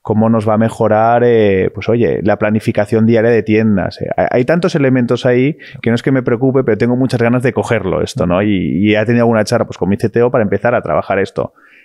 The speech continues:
Que también mi C T O, pues, me dijo, "Oye, pues mira, con inteligencia artificial ya estamos haciendo todo esto, que esto me reconforta". Eh,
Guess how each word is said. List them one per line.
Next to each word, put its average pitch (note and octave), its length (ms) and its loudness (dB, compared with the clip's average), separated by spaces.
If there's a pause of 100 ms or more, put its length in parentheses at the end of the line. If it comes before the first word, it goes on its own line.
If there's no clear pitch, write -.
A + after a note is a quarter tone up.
(140)
Que - 100 -20
también E2+ 220 -6
mi F#2 100 0
C F#2+ 100 -4
T G#2 120 -2
O, G#2+ 40 0
pues, A#2 140 -2
me G#2 60 -2
dijo, G2+ 80 -2
"Oye, G2+ 120 2
pues F#2+ 140 -2
mira, G#2 140 0
con G2 120 -2
inteligencia G#2+ 440 0
artificial A#2 320 2
ya G#2+ 80 0
estamos G#2 320 -2
haciendo C#3+ 380 0
todo A2 260 0
esto, - 360 -12
que - 80 -6
esto G2+ 160 -2
me A#2+ 120 0
reconforta". G2 720 -6 (760)
Eh, G2+ 800 2